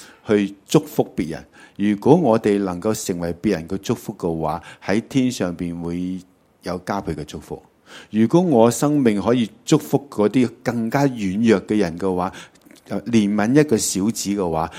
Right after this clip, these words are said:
我天上面嘅祝福又會更大，係咪啊？所以嬲尾呢，誒，嗰一位本來唔想出席嘅又出席埋啦，顯出神嘅榮耀。顯出神嘅榮耀，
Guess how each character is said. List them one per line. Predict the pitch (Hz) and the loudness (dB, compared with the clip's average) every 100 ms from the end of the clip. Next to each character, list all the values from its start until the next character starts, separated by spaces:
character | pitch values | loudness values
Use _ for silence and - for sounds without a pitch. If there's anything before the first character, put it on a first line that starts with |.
| - | -4
我 | 117 | -2
天 | - 160 156 | -2 -2 2
上 | 120 95 | 4 4
面 | 92 | 2
嘅 | 98 | -2
祝 | - 120 | 2 0
福 | 113 - | 0 -4
又 | 101 80 | -6 -6
會 | 80 82 | -6 -8
更 | 85 78 | -8 -14
大， | 78 73 73 _ _ _ - | -12 -12 -12 _ _ _ -14
係 | 95 | -12
咪 | 78 | -10
啊？ | 76 - _ _ _ - | -12 -14 _ _ _ -2
所 | 151 | 4
以 | 147 | 4
嬲 | 151 156 | 4 6
尾 | 156 151 | 8 10
呢， | 151 151 | 8 6
誒， | 135 151 | 0 0
嗰 | - 117 | 2 2
一 | 120 | 4
位 | 110 117 | 4 4
本 | 107 120 | 0 0
來 | 85 | -2
唔 | 82 | -4
想 | 85 98 | -6 -6
出 | 101 | 0
席 | 120 - | -2 -2
嘅 | 95 | -6
又 | 87 87 | -6 -4
出 | 117 - | -4 -4
席 | 87 | -6
埋 | 78 73 | -10 -14
啦， | - _ _ _ _ _ _ _ _ _ _ _ _ | -16 _ _ _ _ _ _ _ _ _ _ _ _
顯 | - 95 98 | -12 -6 -2
出 | 123 | -2
神 | - - 73 | -2 -6 -10
嘅 | 76 | -10
榮 | 80 76 64 69 | -10 -10 -12 -18
耀。 | - _ _ _ _ _ _ _ _ _ | -20 _ _ _ _ _ _ _ _ _
顯 | - 117 | -18 -12
出 | 139 170 | -4 -4
神 | - 101 82 | -4 -8 -6
嘅 | 90 | -6
榮 | 90 80 71 | -6 -8 -10
耀， | 78 | -12